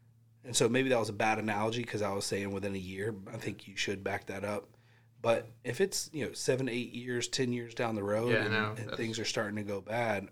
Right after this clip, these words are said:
Speaker 1: I mean, garage doors, uh, dasma sets a standard that they, sh-, you know, the part should be built for a minimum of ten thousand
Speaker 2: Mm-hmm.
Speaker 1: cycles. Well, what's ten thousand cycles? I mean, for me, that's probably six or seven years because
Speaker 2: Yeah.
Speaker 1: we come in and out of the garage door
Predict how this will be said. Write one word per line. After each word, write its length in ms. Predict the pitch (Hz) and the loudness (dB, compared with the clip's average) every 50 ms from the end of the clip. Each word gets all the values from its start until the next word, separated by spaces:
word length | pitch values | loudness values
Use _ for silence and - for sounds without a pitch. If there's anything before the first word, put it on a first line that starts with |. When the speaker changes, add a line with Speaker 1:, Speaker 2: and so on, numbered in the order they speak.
| - | -14
Speaker 1:
I 40 | - | -14
mean, 360 | 123 120 110 107 107 107 107 - - _ _ - _ - - 131 - | -8 -6 -4 -2 -2 -2 -4 -6 -14 _ _ -20 _ -20 -18 -10 -4
garage 380 | - 156 180 202 202 160 139 | -2 0 2 2 0 0 2
doors, 400 | 131 147 151 156 147 135 120 - - - - | 4 4 6 6 6 4 4 0 -6 -8 -8
uh, 60 | 127 | -8
dasma 640 | 110 110 113 - 123 120 135 143 135 143 139 127 120 | -8 -8 -4 -2 0 0 2 0 0 0 0 0 0
sets 280 | - - 127 123 123 113 | 2 2 2 2 2 0
a 40 | |
standard 460 | 101 - - 113 120 135 135 104 95 95 | 0 0 0 0 0 0 0 -2 -2 -4
that 140 | 107 - | -4 -4
they, 180 | 107 107 110 110 | -4 -8 -4 0
sh-, 200 | - - - - | 0 0 0 0
you 140 | - 131 104 | -4 -10 -12
know, 640 | 92 - - _ - - - - - - - - - | -12 -14 -20 _ -20 -20 -20 -20 -20 -20 -20 -10 -10
the 80 | 110 | -8
part 380 | - - - 135 143 151 147 - | -6 4 6 8 8 8 8 6
should 180 | - - 131 | 4 4 4
be 140 | 127 127 123 | 2 0 -2
built 320 | - - 120 127 123 - - | -2 0 0 0 0 0 0
for 120 | - 120 | 0 0
a 40 | 104 | 2
minimum 360 | 101 110 113 113 113 107 101 | 2 2 2 2 2 0 -2
of 120 | 101 - - | -4 -2 -4
ten 220 | - - 107 104 | -2 -2 -2 -4
thousand 320 | - 101 101 101 - - 95 | -4 -4 -4 -4 -4 -4 -4
Speaker 2:
Mm-hmm. 80 | - 127 | -2 0
Speaker 1:
cycles. 460 | 117 131 131 - - - - - - - - - - - - - _ _ _ _ - | 2 2 0 0 -4 -6 -8 -10 -10 -16 -20 -20 -20 -20 -20 -20 _ _ _ _ -10
Well, 100 | 127 131 | -6 0
what's 180 | 175 175 175 - | 0 2 2 2
ten 240 | - - 175 156 143 | 4 4 4 6 6
thousand 320 | 147 139 135 123 117 98 | 4 4 4 4 2 0
cycles? 640 | - - 123 156 165 - - - - - - - - - - - | 2 4 4 4 4 0 -4 -6 -6 -8 -8 -8 -10 -14 -20 -20
I 60 | - 117 | -16 -12
mean, 160 | 123 131 135 | -8 -8 -8
for 220 | 127 - 139 120 | 0 2 4 4
me, 260 | 117 117 139 185 214 | 4 4 4 4 4
that's 220 | 185 104 101 101 - | 4 2 0 -2 -4
probably 320 | - - 123 113 107 101 | -4 -4 -4 -4 -2 -2
six 320 | - - - 151 - - - | -2 2 2 2 2 0 -2
or 60 | 104 | -2
seven 320 | - - 127 117 107 95 90 | 0 0 0 0 0 -2 -4
years 340 | 107 147 190 196 131 117 | -6 -6 -6 -8 -8 -8
because 380 | - - 101 - - 101 101 101 | -10 -10 -8 -6 -4 -4 -4 -6
Speaker 2:
Yeah. 80 | 104 92 | -8 -8
Speaker 1:
we 80 | 113 131 | -8 -10
come 200 | 147 - - 117 | -8 -6 -4 -2
in 80 | 110 104 | -2 -2
and 100 | 107 107 | -2 -2
out 140 | 110 107 101 | -2 -2 -2
of 60 | 98 | -4
the 60 | 98 | -4
garage 400 | 92 104 107 110 117 131 123 117 | -4 -2 -2 0 0 -2 -4 -4
door 280 | - 113 104 98 95 | -2 -2 -2 -2 -2